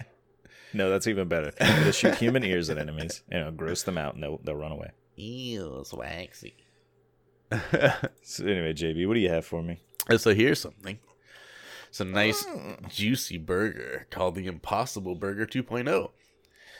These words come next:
Speaker 2: And it's taking over C E S twenty nineteen by storm. Do you know what
Speaker 1: Oh, yeah?
Speaker 2: C E S twenty nineteen is?
Speaker 1: Uh, Consumer Electronics Show?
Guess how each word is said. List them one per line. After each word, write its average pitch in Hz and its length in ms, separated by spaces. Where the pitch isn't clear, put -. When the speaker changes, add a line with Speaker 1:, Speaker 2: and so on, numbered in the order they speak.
Speaker 2:
And 113 180
it's 120 120
taking 139 340
over 135 240
C 160 420
E - 60
S - 260
twenty 147 280
nineteen 143 600
by 95 120
storm. - 880
Do 101 60
you 110 60
know 120 100
what 107 180
Speaker 1:
Oh, 113 40
yeah? 113 60
Speaker 2:
C 110 60
E - 40
S 131 200
twenty 104 200
nineteen 104 360
is? 117 220
Speaker 1:
Uh, 92 220
Consumer 92 360
Electronics - 840
Show? 143 320